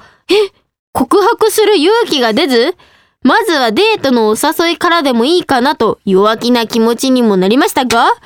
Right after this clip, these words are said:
最終的にはしっかり好きだと彼女に伝え、無事付き合うことができました。え？当時勇気を出した僕のワンチョイスがおかげで大学生になった今もその子とお付き合いが続いており、あの時頑張ってよかったなと日々感じています。え？あ、え、じ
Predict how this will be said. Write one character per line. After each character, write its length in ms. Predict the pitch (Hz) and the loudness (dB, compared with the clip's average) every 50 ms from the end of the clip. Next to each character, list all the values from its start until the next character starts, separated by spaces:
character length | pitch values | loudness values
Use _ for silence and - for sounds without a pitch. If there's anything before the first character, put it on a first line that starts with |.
| - - _ _ - | -20 -20 _ _ -10
最 240 | - - 240 262 | -4 -2 -2 0
終 160 | 247 - 294 - | 0 0 -2 -2
的 180 | 285 254 277 | -2 -2 0
に 100 | 269 254 | 0 0
は 120 | 233 220 226 | 0 0 -2
し 100 | - 220 | -4 -4
っ 60 | - | -4
か 120 | - 480 523 480 359 | -2 0 0 0 0
り 120 | 214 - _ _ _ _ - | -2 -4 _ _ _ _ -8
好 140 | - - - | -6 -4 -2
き 140 | - 403 | -2 0
だ 80 | 415 381 | 0 0
と 100 | 262 285 | -2 -2
彼 200 | - - 415 392 | -2 0 0 0
女 120 | 320 302 | 0 0
に 180 | 285 247 220 185 | 0 0 0 -2
伝 340 | - - - 202 - 247 190 | -4 -4 -2 0 0 0 -2
え、 80 | - _ - _ _ - | -4 _ -18 _ _ -2
無 120 | 262 269 | 0 2
事 120 | 254 403 415 | 2 2 0
付 260 | - - - - 349 | -2 -4 -6 -2 0
き 60 | 370 | 0
合 100 | 403 392 | 0 0
う 40 | 427 | 0
こ 140 | - 294 294 | 0 -2 -2
と 80 | - 269 | 0 0
が 80 | 262 | -2
で 80 | 214 214 | -2 0
き 100 | - 285 | 0 0
ま 80 | 320 330 | 0 0
し 40 | - | 0
た。 120 | - - - - - _ - | -4 -6 -8 -14 -16 _ -2
え？ 120 | 294 359 359 - - - _ _ _ _ _ _ _ | -2 -2 -2 -4 -10 -20 _ _ _ _ _ _ _
当 240 | - 440 494 508 - | 0 0 0 0 0
時 120 | 285 262 302 | 0 0 0
勇 180 | 392 427 320 | 0 0 -2
気 120 | - 285 269 | -2 -2 -2
を 60 | 240 | -2
出 120 | 240 247 262 | -2 -2 -2
し 40 | |
た 80 | - 226 | -2 -2
僕 220 | 202 302 311 359 | 0 0 0 0
の 80 | 277 233 | 0 0
ワ 120 | 226 254 | 0 0
ン 80 | 302 285 | -2 0
チ 80 | - 302 | -2 -2
ョ 20 | |
イ 40 | 294 | -2
ス 120 | - 220 | -2 -2
が 160 | 202 233 - | -2 -2 0
お 80 | - 214 | -2 -2
か 100 | - 311 | 0 0
げ 80 | 349 285 | -2 -2
で 80 | 330 | -2
大 200 | 233 277 339 427 | 0 0 0 0
学 160 | 440 523 - | 0 -2 -2
生 180 | - - 339 277 | -4 -4 -2 0
に 100 | 254 240 | 0 0
な 100 | 254 277 | -2 -2
っ 60 | - | -2
た 80 | - 269 | -2 0
今 160 | 330 359 339 | 2 2 2
も 200 | 311 294 262 - - 269 | 2 2 0 -2 -6 -8
そ 140 | - - 320 | -2 0 2
の 80 | 381 494 | 2 2
子 120 | 494 494 | 2 0
と 160 | 381 285 247 | 0 0 0
お 40 | 262 | 0
付 240 | 254 - - - 480 | -2 -4 -4 -2 -2
き 20 | |
合 60 | 466 453 | 0 0
い 40 | 359 | 0
が 100 | 311 269 | -2 -4
続 280 | - - 262 247 339 | -4 -4 -2 0 0
い 60 | 415 403 | 0 2
て 100 | - 427 | 2 0
お 80 | 403 | 0
り、 140 | 285 214 - - - - - - | 0 0 -2 -4 -8 -14 -8 -2
あ 80 | 254 | 0
の 100 | 320 381 | 2 2
時 200 | 415 - 320 247 | 2 0 -2 -2
頑 140 | 285 392 392 392 | -2 0 0 0
張 60 | 415 | 0
っ 20 | |
て 80 | - 359 | 0 0
よ 60 | 370 | -2
か 80 | 370 349 | -2 -2
っ 20 | |
た 80 | 311 302 | -2 -2
な 80 | 285 | -2
と 60 | 254 | -2
日 80 | 302 320 | -2 -2
々 100 | 285 285 | 0 0
感 120 | 339 320 | 0 -2
じ 80 | 254 247 | -2 0
て 60 | 254 | 0
い 40 | 254 | 0
ま 80 | 247 262 | -2 -2
す。 100 | - - - - - | -6 -10 -12 -6 -4
え？ 40 | 339 - - - _ _ _ _ _ - | -4 -4 -4 -8 _ _ _ _ _ -2
あ、 80 | 320 | 0
え、 40 | 349 | 0
じ 40 | 381 | 2